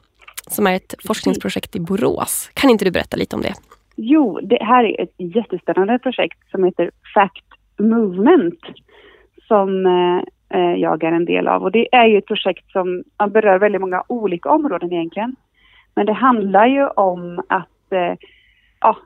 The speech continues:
Speaker 2: vi, en del som, eller en del som är, ja, modeintresserade och, eh,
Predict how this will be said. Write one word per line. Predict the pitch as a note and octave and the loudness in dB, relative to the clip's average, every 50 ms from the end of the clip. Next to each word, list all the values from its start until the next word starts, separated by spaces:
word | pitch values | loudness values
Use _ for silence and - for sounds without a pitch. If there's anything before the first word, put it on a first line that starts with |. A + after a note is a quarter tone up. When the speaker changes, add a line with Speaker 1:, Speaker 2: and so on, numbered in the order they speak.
| - - | -18 -16
Speaker 2:
vi, | G#3+ A3 B3+ B3+ B3+ B3+ B3 - - - - _ _ _ - - | -6 -2 0 0 0 0 -2 -6 -10 -12 -16 _ _ _ -20 -8
en | - - B3+ A#3+ | -2 0 0 2
del | A#3+ A3+ A3+ A#3 A#3 | 4 2 2 2 0
som, | - C4 B3+ | 0 0 2
eller | A#3 C4 A#3+ A#3 | 2 2 2 2
en | A#3 A#3+ | 2 2
del | A#3+ A#3 A3+ | 2 2 2
som | - A#3 | 0 0
är, | A3+ A3 A3 G#3+ - - - | 2 2 2 0 -2 0 2
ja, | B3 B3 B3 | 2 2 2
modeintresserade | B3 C4 D4+ C#4+ A#3+ A#3 A#3 A#3+ A#3 A#3 A#3 - - B3 A3+ G#3+ A3 A3 B3 C4 C#4 C4 | 2 0 -2 -2 0 -2 -2 -2 -4 -6 -6 -4 0 2 2 2 2 2 4 4 2 2
och, | - A#3 A#3 A#3 A#3+ _ _ _ - | 2 -2 -2 -4 -8 _ _ _ -6
eh, | A#3+ A3 G#3+ A3 A3 | -4 -4 -2 -4 -4